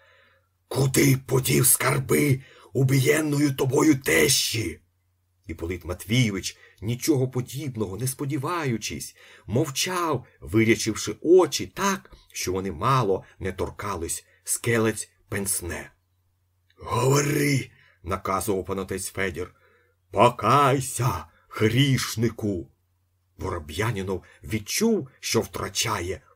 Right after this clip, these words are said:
подих. Тут панотець Федір, уже тріумфуючи перемогу, угледів Бендера, що стрибав по скелі.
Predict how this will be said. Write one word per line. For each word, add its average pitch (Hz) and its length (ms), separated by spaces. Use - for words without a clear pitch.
подих. 90 680
Тут 123 440
панотець 87 600
Федір, 87 640
уже 131 520
тріумфуючи 226 920
перемогу, 120 800
угледів 113 720
Бендера, 85 640
що 110 240
стрибав 120 640
по 104 100
скелі. - 560